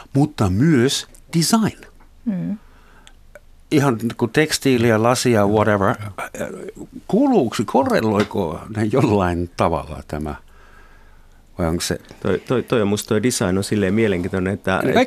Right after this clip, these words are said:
Speaker 3: että
Speaker 1: muistuttaa toisiaan.
Speaker 3: Mut, mut, mut tossa Scandinavian Design oli semmoinen design research-yritys, joka aikoinaan sitten Mari Mekonen Artekin tuotteita myi Yhdysvalloissa, niin,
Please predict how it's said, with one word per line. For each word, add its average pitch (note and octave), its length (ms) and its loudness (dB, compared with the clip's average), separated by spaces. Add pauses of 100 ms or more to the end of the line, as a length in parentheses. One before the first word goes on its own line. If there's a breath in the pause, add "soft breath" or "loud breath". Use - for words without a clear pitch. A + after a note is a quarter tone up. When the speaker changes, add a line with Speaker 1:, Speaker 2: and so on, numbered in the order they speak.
Speaker 3:
että G3+ 60 6
Speaker 1:
muistuttaa F3 480 2
toisiaan. - 500 -4
Speaker 3:
Mut, G#2+ 180 -2
mut, G2+ 200 -2
mut G2+ 160 -2
tossa G2+ 360 0
Scandinavian G#2+ 800 2
Design G#2+ 440 0
oli F2+ 260 2 (140)
semmoinen G#2 340 0
design G#2+ 360 0
research-yritys, G2 1040 -2
joka F#2+ 220 0
aikoinaan F2 460 0
sitten F#2+ 380 -4
Mari G2 220 0
Mekonen F#2+ 380 0
Artekin F#2 380 -4
tuotteita F2 440 -2
myi F#2 240 0
Yhdysvalloissa, F2+ 640 -4
niin, F#2 140 -4